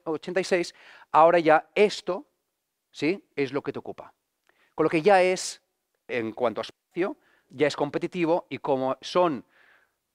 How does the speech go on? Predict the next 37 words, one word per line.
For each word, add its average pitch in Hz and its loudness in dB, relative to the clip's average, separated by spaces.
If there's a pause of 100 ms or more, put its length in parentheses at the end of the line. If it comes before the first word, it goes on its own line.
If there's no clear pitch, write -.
(120)
datos, 135 0
vamos 120 -6
a 127 -2
decir, 120 -4
muy 110 -10
simples, 208 -2 (160)
pues 123 -10
el 143 -8
consumo 143 -6
es 135 -10
muchísimo 135 -6
menor 135 -2
que 131 -2
el 120 -8
de 98 -10
Intel. 82 -16
Por 107 -8
esa 120 -6
razón, 175 -2
Apple 117 -2
se - -6
ha 160 2
ido 180 -2
y 185 -6
se - -10
ha 123 -2
ido 127 -2 (340)
a 131 -4
A 131 0
R 98 -2
M. - -20 (520)
Cierro 147 0
paréntesis. - -10 (1040)
¿Por 117 -4
qué 127 -6
digo 127 0
esto? - -6